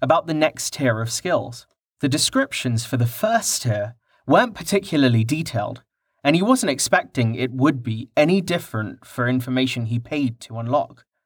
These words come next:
He had decided against trying it. Instead, he was paging through the tier zero skills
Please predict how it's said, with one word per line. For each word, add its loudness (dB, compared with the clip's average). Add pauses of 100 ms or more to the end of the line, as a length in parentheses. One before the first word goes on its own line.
(520)
He 2
had 2
decided 4
against -6
trying 2
it. -14 (400)
Instead, 2 (320)
he -2
was 4
paging -2
through -4
the 0
tier 2
zero 2
skills -8